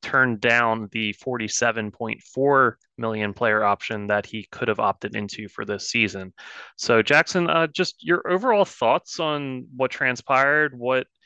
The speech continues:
were, were you surprised at, at the one and one structure? Um, what was your reaction to him opting out originally? Just gi-, give me your thoughts. I, I know you have some. <laughs>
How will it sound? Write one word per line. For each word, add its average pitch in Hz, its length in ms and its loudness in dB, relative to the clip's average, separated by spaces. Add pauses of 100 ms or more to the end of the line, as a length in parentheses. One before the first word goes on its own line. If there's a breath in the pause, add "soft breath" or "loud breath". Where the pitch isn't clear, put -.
(360 soft breath)
were, 139 200 -2
were 135 140 -2
you 135 80 0
surprised 139 720 2
at, 147 80 -2 (100)
at 139 140 -4
the 117 80 -6
one 127 240 -6
and 110 160 -6
one 151 160 -4
structure? 165 920 -2
Um, 110 460 -6 (840)
what 135 160 -6
was 127 180 0
your 131 120 2
reaction 113 460 2
to 107 160 -8
him 107 380 -4 (140)
opting 117 320 -2
out 110 140 0
originally? 131 560 -2
Just - 340 -12 (240)
gi-, 190 180 0
give 214 120 2
me 180 80 4
your 156 80 6
thoughts. - 400 -2
I, 123 100 -4
I 127 160 -2
know 123 100 -2
you 120 140 2
have 104 140 2
some. - 180 -10 (160)
<laughs> 196 260 2